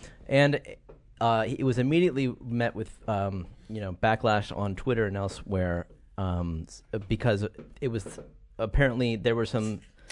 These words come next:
events in the nineteen seventies at Atari where women were, uh, potentially, you know, not treated very respectfully. Um, co-ed,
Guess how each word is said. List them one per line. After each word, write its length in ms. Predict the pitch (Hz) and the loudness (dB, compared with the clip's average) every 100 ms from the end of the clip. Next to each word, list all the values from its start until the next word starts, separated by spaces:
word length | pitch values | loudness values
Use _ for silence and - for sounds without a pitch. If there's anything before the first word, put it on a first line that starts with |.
| - - - - - | -18 -20 -20 -20 2
events 480 | 143 131 160 156 - | 4 6 6 6 4
in 80 | 151 | 4
the 80 | 139 | 4
nineteen 340 | 131 131 131 | 2 0 -2
seventies 560 | - 185 156 151 151 135 | 6 6 6 2 0 0
at 220 | - 135 | 2 2
Atari 440 | 123 135 127 120 | 2 4 6 6
where 220 | 113 117 | 4 2
women 560 | 110 104 120 113 107 98 | 2 4 4 4 2 -2
were, 500 | 101 107 101 95 90 - | -4 0 2 2 0 -2
uh, 100 | 92 | -2
potentially, 720 | - 101 113 95 - 92 85 | 0 2 2 0 0 -2 -2
you 80 | 90 | -2
know, 100 | 95 | -2
not 260 | 85 87 - | 0 -2 -2
treated 440 | - 82 80 78 - | -4 -4 -6 -8 -8
very 180 | 90 73 | -6 -6
respectfully. 600 | 71 - - - 58 - - - - - - | -8 -8 -10 -8 -12 -12 -18 -20 -20 -18 -8
Um, 500 | 82 78 69 67 60 - - | -6 -4 -4 -6 -10 -14 2
co-ed, 400 | 127 110 98 | 4 4 2